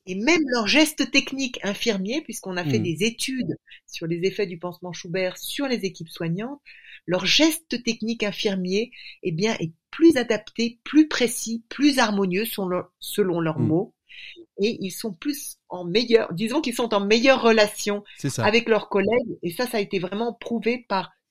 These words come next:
Speaker 1: une thèse médicale et par une étude que j'ai menée, euh,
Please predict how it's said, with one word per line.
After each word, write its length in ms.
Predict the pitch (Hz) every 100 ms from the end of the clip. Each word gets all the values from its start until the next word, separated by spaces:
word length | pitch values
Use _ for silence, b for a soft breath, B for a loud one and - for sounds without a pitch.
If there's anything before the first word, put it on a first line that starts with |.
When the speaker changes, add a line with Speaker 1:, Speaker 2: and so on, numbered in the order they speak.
| 254
Speaker 1:
une 200 | 294 285
thèse 220 | 247 214
médicale 680 | 202 180 165 196 226 254 -
et 160 | 233 233
par 200 | 220 202
une 100 | 185
étude 320 | 185 202 226
que 80 | 196
j'ai 140 | 165 170
menée, 520 | 165 165 170 185
euh, 100 | 156